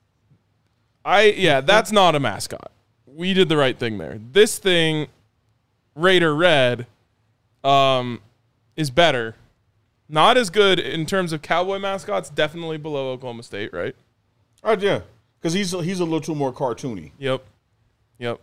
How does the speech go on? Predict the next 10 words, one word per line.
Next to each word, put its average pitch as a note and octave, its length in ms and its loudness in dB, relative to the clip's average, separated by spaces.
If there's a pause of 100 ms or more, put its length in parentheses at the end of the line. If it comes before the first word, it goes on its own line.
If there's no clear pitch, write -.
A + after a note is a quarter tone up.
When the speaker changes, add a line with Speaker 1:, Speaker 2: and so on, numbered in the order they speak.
Speaker 1:
He C#3 120 -8
doesn't F3 280 0
look F3+ 220 -2
intimidating A2+ 640 -8
at F#2 80 -14
all. F#2 240 -14 (1120)
Speaker 2:
But C3+ 100 -4
he's C3 160 0
better D#3 360 2
than A#2+ 760 -4